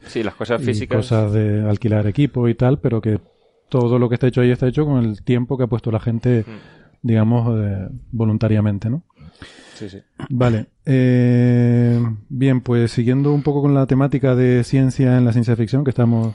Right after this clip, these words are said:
Speaker 2: discutiendo antes y que nos gusta tanto, ¿no? Em, estaba escuchando la semana pasada que estaban hablando de una serie que a mí me gusta mucho también y quería retomar el tema de, de Expanse.
Speaker 1: Ah, claro, que tú no estuviste.
Speaker 2: Yo no estuve la semana pasada.
Speaker 1: <laughs>
Speaker 2: Y,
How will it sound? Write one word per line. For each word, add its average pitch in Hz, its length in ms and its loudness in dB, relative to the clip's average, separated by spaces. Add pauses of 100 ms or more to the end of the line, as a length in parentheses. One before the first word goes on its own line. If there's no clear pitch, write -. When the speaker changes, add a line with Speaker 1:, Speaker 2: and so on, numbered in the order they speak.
Speaker 2:
discutiendo 117 400 0
antes 113 220 0
y 110 60 0
que 110 80 0
nos 107 140 -2
gusta 113 220 -2
tanto, 120 260 2
¿no? 143 160 -2 (640)
Em, 113 500 0 (180)
estaba 131 300 0
escuchando 135 380 -2
la 127 60 0
semana 131 220 0
pasada 127 260 0
que 117 40 -2
estaban 123 180 0
hablando 123 220 2
de - 20 2
una 120 100 2
serie 123 220 0
que 113 120 -2
a 117 120 -4
mí 123 80 4
me 120 80 2
gusta 123 220 0
mucho 123 240 2
también 123 400 2
y 120 80 -6
quería 113 340 2
retomar 117 360 0
el 110 120 -2
tema 135 240 0
de, 104 240 -4
de 113 140 -2
Expanse. 113 540 -4
Speaker 1:
Ah, 120 60 -10
claro, 120 180 -6
que 104 60 -8
tú 104 40 -8
no 117 80 -8
estuviste. - 480 -16 (160)
Speaker 2:
Yo 117 100 2
no 120 80 4
estuve 120 240 2
la 113 80 2
semana 117 260 2
pasada. 127 380 -2
Speaker 1:
<laughs> 170 260 -4 (520)
Speaker 2:
Y, 117 760 2